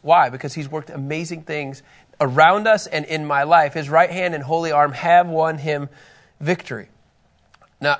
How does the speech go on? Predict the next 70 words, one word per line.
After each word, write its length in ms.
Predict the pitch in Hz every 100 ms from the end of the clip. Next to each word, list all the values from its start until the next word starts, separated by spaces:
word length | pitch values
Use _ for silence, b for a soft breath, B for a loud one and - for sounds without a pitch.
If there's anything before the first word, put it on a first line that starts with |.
| -
I 60 | 147
wanna 240 | 208 196
just 220 | 147 139
tell 120 | 165
you 60 | 147
this 180 | 131 123
and 80 | 139
remind 300 | 139 156 160
me, 80 |
guys, 160 | 127 123
to 80 | 127
do 100 | 131
this. 160 | 117 -
At 80 | 127
the 80 |
very 280 | 127 160 160
end, 200 | 139 131
I 20 |
wanna 160 | 127 139
kinda 240 | 139 147
put 220 | 127 147 -
a 80 | 123
whole 300 | - 160 151
different 280 | 139 -
twist 280 | - 139 127
on 100 | 123
this 120 | 123
whole 160 | - 127
thing. 280 | 127 127 117 B B B
It 160 | 156
kinda 320 | - 214 262 208
rocked 240 | 165 -
my 160 | 143 127
world 320 | 135 131 127
when 100 | 123
I 60 |
read 260 | 120 127 123
this, 220 | 120 127
and 60 | 131
I 20 |
thought, 160 | 139 -
"Ah, 220 | - 254
well, 240 | 202 185 180
let's 160 | 165
hang 180 | 175 160
on 140 | 151
till 140 | 131 135
the 180 | 135 113
end." 300 | 120 113 123 B B B B
So 100 | 175
if 100 | 170
you 80 | 190
would, 160 | 190
let's 140 | 156 151
keep 180 | 160 -
going 240 | 160 151
here 160 | 147 131
in 80 |
verse, 280 | 131 123 - -
uh, 220 | 131 123 127
two. 220 | - 170
It 100 | 135
says, 200 | 151 139
"The 80 | 143
Lord 220 | 156 175
has 100 | 151
made 220 | 147 147
His 80 | 135
victory 340 | 139 - 139
known. 380 | 139 202 135